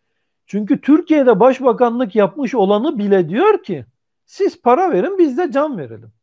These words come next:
Mehmetçiklerin canı karşılığında siz de bize dolar verin." Yani arkadaşlar Türkiye'de başbakanlığa kadar gelmiş olan,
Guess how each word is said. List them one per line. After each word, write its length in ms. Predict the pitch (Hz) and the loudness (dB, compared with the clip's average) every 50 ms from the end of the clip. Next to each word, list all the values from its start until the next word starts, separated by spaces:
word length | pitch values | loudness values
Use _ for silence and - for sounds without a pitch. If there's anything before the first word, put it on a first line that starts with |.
| _ _ _ _ _ _ _ _ - | _ _ _ _ _ _ _ _ -6
Mehmetçiklerin 920 | 190 247 320 330 330 285 - - - 214 170 - 226 202 190 208 202 196 | -2 -2 0 0 0 -4 -4 -6 -10 -14 -10 -6 -4 -2 -2 -2 -2 -2
canı 300 | 170 220 277 320 381 359 | 0 0 2 2 0 -2
karşılığında 920 | - - 175 160 135 - - 175 143 143 143 135 120 120 143 208 349 403 403 _ _ _ _ _ _ _ _ _ _ _ _ _ _ _ _ _ _ _ _ _ _ _ _ _ _ _ _ _ _ _ _ _ | 0 0 -2 -2 -2 -6 -14 -12 -10 -10 -10 -10 -10 -8 -4 -4 -4 -4 -6 _ _ _ _ _ _ _ _ _ _ _ _ _ _ _ _ _ _ _ _ _ _ _ _ _ _ _ _ _ _ _ _ _
siz 260 | _ - 294 226 185 | _ -4 -4 -4 -4
de 140 | 147 123 117 | -6 -8 -8
bize 240 | 117 156 330 339 | -8 -10 -8 -6
dolar 360 | - 359 349 320 320 240 180 147 | -4 -4 -2 -2 -2 -2 -2 -4
verin." 240 | 120 104 101 110 - _ _ _ _ _ _ _ _ _ _ _ _ _ - | -8 -10 -14 -16 -20 _ _ _ _ _ _ _ _ _ _ _ _ _ 0
Yani 220 | 214 277 339 339 | 0 2 2 4
arkadaşlar 720 | 294 262 240 214 311 302 311 294 233 - - 226 202 180 - | 4 2 2 2 0 0 2 0 0 0 0 0 -2 0 0
Türkiye'de 560 | - 359 370 330 - - 247 - 208 339 339 | 2 2 2 2 0 0 0 0 0 0 0
başbakanlığa 800 | 330 392 415 302 277 294 226 190 - 214 202 202 214 214 208 190 | 0 2 2 2 2 2 0 0 -2 -4 -4 -4 -4 -6 -6 -6
kadar 300 | 220 202 190 285 302 285 | -6 -4 0 0 0 0
gelmiş 500 | 214 214 220 220 226 254 330 294 - - | 0 0 0 0 0 -4 -8 -8 -6 -6
olan, 320 | 160 143 165 208 320 - | -4 -4 -4 -6 -6 -8